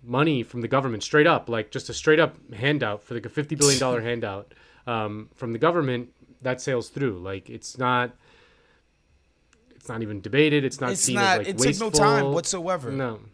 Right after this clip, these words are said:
Speaker 1: no. And it's not like, you know, it'd be nice if this was all kind of poured straight into research and development, and there's some of that, and it's like, uh, that it would go into the hands of workers, and there's some of that and all that stuff.
Speaker 2: Mm-hmm.
Speaker 1: But, like, you know, this is just gonna fuel more profit stock buybacks, all the good stuff that they, they like to do,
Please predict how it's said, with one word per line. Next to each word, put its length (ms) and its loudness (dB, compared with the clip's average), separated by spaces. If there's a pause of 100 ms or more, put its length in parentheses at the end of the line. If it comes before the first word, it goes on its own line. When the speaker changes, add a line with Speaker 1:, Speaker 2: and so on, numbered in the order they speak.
(280)
Speaker 1:
no. 420 -4
And 100 -2
it's 140 -4
not 160 4
like, 300 2 (320)
you 100 2
know, 60 4
it'd 100 4
be 100 -4
nice 480 2
if 200 -4
this 240 -4
was 120 -6
all 200 0
kind 180 -6
of 180 -10 (840)
poured 380 2
straight 300 0
into 200 -4
research 300 -6
and 80 -10
development, 440 -2
and 60 -4
there's 120 0
some 180 -2
of 120 -10
that, 260 -8
and 160 -10
it's 160 -20
like, 220 -10
uh, 160 -6 (100)
that 100 -6
it 40 -6
would 120 -8
go 140 2
into 140 0
the 80 -6
hands 240 -6
of 80 -12
workers, 380 -4
and 140 -6
there's 140 -14
some 220 0
of 100 -8
that 240 -4
and 140 -8
all 80 -6
that 100 -6
stuff. 220 -4
Speaker 2:
Mm-hmm. 80 -8
Speaker 1:
But, 140 -4
like, 340 -4 (640)
you 100 -2
know, 80 2
this 160 -4
is 80 -10
just 160 -10
gonna 120 2
fuel 680 -2
more 340 -2
profit 460 -6
stock 280 -8
buybacks, 440 -8
all 100 -2
the 60 -2
good 220 -6
stuff 320 -8
that 180 -10
they, 160 -8
they 160 -12
like 220 -10
to 100 -14
do, 320 -12